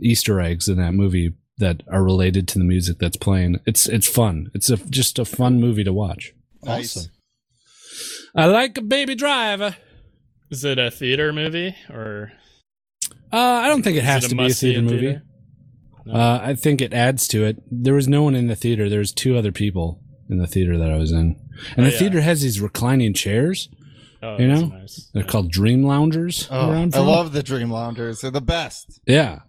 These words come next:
Speaker 1: and I
Speaker 2: Did
Speaker 1: had
Speaker 2: they
Speaker 1: no
Speaker 2: have
Speaker 1: one
Speaker 2: pizza
Speaker 1: next to
Speaker 2: there
Speaker 1: me.
Speaker 2: too?
Speaker 1: They
Speaker 2: Did they
Speaker 1: did,
Speaker 2: have
Speaker 1: but I didn't get pizza though.
Speaker 2: Oh, the pizza there is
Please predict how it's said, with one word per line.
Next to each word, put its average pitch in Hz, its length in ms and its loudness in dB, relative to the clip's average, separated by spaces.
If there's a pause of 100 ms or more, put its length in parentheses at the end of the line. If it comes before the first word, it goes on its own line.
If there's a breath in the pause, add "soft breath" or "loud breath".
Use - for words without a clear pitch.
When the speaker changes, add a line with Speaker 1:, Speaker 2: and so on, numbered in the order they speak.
Speaker 1:
and 135 140 0
I 160 120 4
Speaker 2:
Did 165 80 4
Speaker 1:
had 170 140 4
Speaker 2:
they 151 80 4
Speaker 1:
no 151 80 6
Speaker 2:
have 170 80 4
Speaker 1:
one 160 100 0
Speaker 2:
pizza 147 120 -4
Speaker 1:
next 165 120 -6
to 185 80 -6
Speaker 2:
there 202 200 -2
Speaker 1:
me. 190 60 -8
Speaker 2:
too? 143 360 -8 (340 soft breath)
Speaker 1:
They - 140 -2
Speaker 2:
Did 156 40 -2
they 175 100 4
Speaker 1:
did, 143 100 2
Speaker 2:
have 131 220 -2 (160)
Speaker 1:
but - 60 -20
I 123 120 -2
didn't 135 180 2
get 123 180 -4
pizza 101 340 -2
though. 73 280 -8 (260)
Speaker 2:
Oh, - 300 -20
the 131 100 -12
pizza 156 360 -4
there 151 240 -6
is 127 460 -10